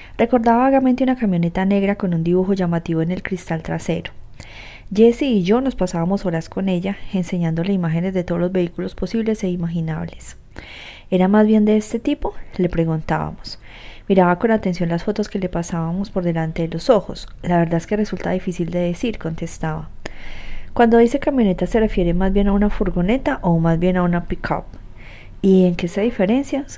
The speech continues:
Cuantos más coches me enseñan, más se me emborronan los recuerdos. ¿Saben? Pese a toda la buena voluntad de Elena Bellamy,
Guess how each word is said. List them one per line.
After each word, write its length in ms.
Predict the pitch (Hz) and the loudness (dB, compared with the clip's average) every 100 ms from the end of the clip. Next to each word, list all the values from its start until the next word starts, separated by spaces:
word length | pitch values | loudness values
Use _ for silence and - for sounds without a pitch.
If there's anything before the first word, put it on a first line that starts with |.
| - - - | -16 -10 4
Cuantos 340 | 226 202 214 | 4 6 6
más 220 | 208 196 | 4 2
coches 320 | - 247 269 | 0 0 0
me 80 | 226 | 0
enseñan, 460 | 185 - 247 247 202 | 0 0 2 4 4
más 180 | 175 175 | 2 0
se 120 | 180 | 0
me 160 | 196 | 2
emborronan 560 | 196 175 170 185 220 220 | 2 2 2 4 4 4
los 140 | 175 | 2
recuerdos. 580 | 170 165 165 165 - - - | -2 -2 -2 -2 -6 -12 -12
¿Saben? 420 | - 226 254 320 - - - | -4 0 0 -2 -8 -10 -4
Pese 220 | 190 196 | 0 0
a 60 | 185 | 0
toda 160 | 185 | 2
la 120 | 220 | 2
buena 240 | 226 180 180 | 2 2 2
voluntad 380 | 196 190 175 170 | 0 0 0 0
de 100 | 170 | 2
Elena 360 | 180 185 180 | 2 2 0
Bellamy, 500 | 180 170 185 175 190 | -2 -2 -2 0 -2